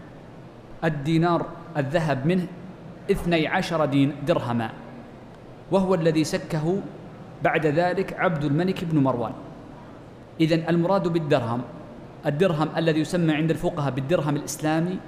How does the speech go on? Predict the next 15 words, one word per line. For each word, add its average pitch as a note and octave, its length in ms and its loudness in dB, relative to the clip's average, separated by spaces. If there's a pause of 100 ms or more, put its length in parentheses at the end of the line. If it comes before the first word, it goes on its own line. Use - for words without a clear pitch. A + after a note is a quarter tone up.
(580)
وهو D#3 180 2
الذي D#3 240 4
سك F#3 300 -4
عليه D3+ 360 2
عبد C#3+ 160 -2
الملك D#3 240 0
بن C#3+ 180 0
مرها-، C#3+ 300 -2 (100)
مروان D3 320 4
الدراهم، D3 500 2 (1300)
ولا F3+ 220 4
بد F3+ 260 0
أن D#3+ 200 2
تكون F3 360 0
خالصة F3 640 0